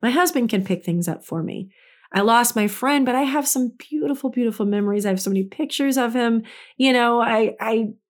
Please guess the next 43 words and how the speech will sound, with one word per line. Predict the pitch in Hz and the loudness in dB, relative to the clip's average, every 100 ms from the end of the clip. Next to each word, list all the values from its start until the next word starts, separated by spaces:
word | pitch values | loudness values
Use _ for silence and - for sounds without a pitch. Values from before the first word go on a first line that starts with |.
| _ - | _ -12
I, | 175 185 | -10 -2
I'm | 196 | 0
gonna | 202 | 2
miss | 233 381 | 4 4
him. | 370 381 381 - | 4 2 0 0
I | 240 | 0
really | 247 277 277 294 | 2 2 2 2
am. | 320 302 | 2 2
And | 240 240 240 247 | 0 -2 -2 -8
I | 269 | -4
know | 302 330 | 0 2
I'll | 320 | 2
see | 330 | 2
him | 330 | 2
again. | 269 190 170 196 190 _ _ _ _ _ | 2 0 -2 -4 -12 _ _ _ _ _
You | 320 | 2
know, | |
my, | 330 330 | 4 4
my | 285 302 247 - - | 2 0 -2 -8 -4
dog | 349 415 | 0 2
is | 311 | 0
still | - 254 | 2 0
gone, | 220 226 254 | 2 0 2
but | 269 | 2
I | 269 | 2
have | 262 277 233 | 2 0 0
beautiful | 247 247 247 | -2 -2 -2
memories | 240 240 240 | 0 0 -2
of | 226 | -4
her. | - 240 | -4 -4
I | |
have | 226 | -2
beautiful | 233 233 233 | -2 -2 -4
pictures. | 220 226 226 240 240 - - - | -4 -6 -2 0 0 -4 -14 -8
I | 226 | -6
gave | 226 247 - | 0 0 0
her | 240 226 | 0 0
the | 214 | 0
best | 196 190 233 247 233 | -4 -2 -2 0 0
life | 220 226 | -2 -2
I | - | -2
possibly | 208 - 214 226 208 214 196 | -6 -4 -2 -2 -2 -2 -2
could. | - 269 180 - | 0 0 0 -6